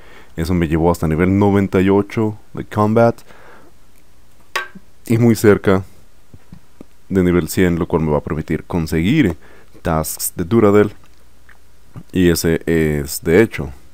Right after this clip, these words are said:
uno de los, el último requerimiento que me falta, o sea, que no puedo hacer en estos momentos para los Hard Karamja Diaries. Entonces, la manera en la que vamos a terminar este video, con este clip estúpidamente largo,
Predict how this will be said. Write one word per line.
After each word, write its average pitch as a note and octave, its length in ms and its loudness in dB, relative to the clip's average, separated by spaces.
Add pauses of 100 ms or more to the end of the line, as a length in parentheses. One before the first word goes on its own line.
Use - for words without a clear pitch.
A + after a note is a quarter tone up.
(840)
uno F2+ 240 0
de F2 60 2
los, D#2 360 -2
el G#2+ 140 0
último F3 200 2
requerimiento G2 440 0
que G2 60 -2
me D#2+ 80 -2
falta, D#2+ 440 -2 (480)
o - 60 -14
sea, - 120 -16
que - 120 -2
no F2+ 140 2
puedo G2 180 4
hacer F2+ 160 0
en F2+ 100 0
estos E2+ 180 -8
momentos D#2+ 440 -4
para E2 420 -2 (400)
los F2+ 680 -2 (180)
Hard F#2+ 420 2 (140)
Karamja E2 380 -4
Diaries. C2 640 -4 (560)
Entonces, D2 580 -10 (680)
la D2+ 120 -4
manera F#2 300 4
en F2 60 2
la E2 40 0
que - 100 -4
vamos E2+ 240 2
a F2+ 60 0
terminar F2+ 300 0
este F2+ 160 -2
video, G#2+ 340 4 (1080)
con E2+ 140 -6
este E2+ 160 -6
clip E2+ 220 0
estúpidamente D#2+ 560 0
largo, D#2 340 0